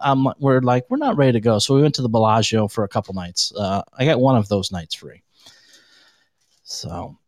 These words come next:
uh, but yeah, Spago, uh, two hundred and sixty-six dollars.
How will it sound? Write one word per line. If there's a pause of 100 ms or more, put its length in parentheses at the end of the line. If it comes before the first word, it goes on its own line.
(280)
uh,
but
yeah,
Spago,
uh, (100)
two
hundred
and
sixty-six
dollars.